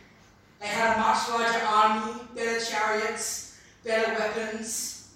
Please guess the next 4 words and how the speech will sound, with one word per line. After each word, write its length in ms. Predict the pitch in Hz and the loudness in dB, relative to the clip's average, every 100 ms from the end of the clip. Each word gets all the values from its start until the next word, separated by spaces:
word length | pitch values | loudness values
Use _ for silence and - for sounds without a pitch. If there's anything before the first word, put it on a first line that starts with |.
| - - - - - - | -20 -20 -20 -20 -20 -4
probably 300 | 220 214 190 | 0 2 2
better 320 | 202 208 214 | 0 0 2
organization, 1000 | 208 - 202 196 185 185 - - - 196 - - - - | 0 0 0 0 0 -2 -2 -6 -8 -14 -16 -20 -20 -8
probably 720 | 247 247 247 247 240 240 | -2 -2 0 -2 -2 -6